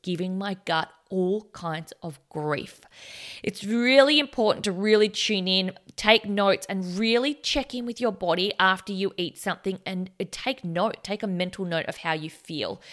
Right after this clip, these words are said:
For me, over consuming nuts and tahini is one of them, and I freaking love those two things. But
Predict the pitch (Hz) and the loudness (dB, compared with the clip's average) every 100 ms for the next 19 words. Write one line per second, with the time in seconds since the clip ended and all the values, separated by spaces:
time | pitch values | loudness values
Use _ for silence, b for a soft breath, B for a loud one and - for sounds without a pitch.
0 | B - 254 233 247 330 - b b _ | B -4 -2 4 6 6 2 b b _
1 | _ _ - 208 254 277 269 - 226 190 | _ _ 6 6 6 2 0 -2 -2 -2
2 | 170 151 214 - - - - b b b | -2 0 0 0 -8 -10 -12 b b b
3 | - 208 190 208 - _ _ _ - 208 | 6 8 8 2 -6 _ _ _ -8 -2
4 | 156 190 196 165 165 - _ 190 180 151 | 0 2 0 2 -2 -6 _ -6 -6 -4
5 | 160 165 156 - 107 - 170 170 175 - | -2 -2 -2 -4 -2 -2 0 0 -2 -10
6 | 208 202 233 190 165 156 165 151 156 - | -12 -8 -6 -2 -2 -2 -4 -8 -8 -10
7 | - 160 - 160 180 - B B - 208 | -10 -8 -8 -10 -12 -18 B B 2 4
8 | 214 | 4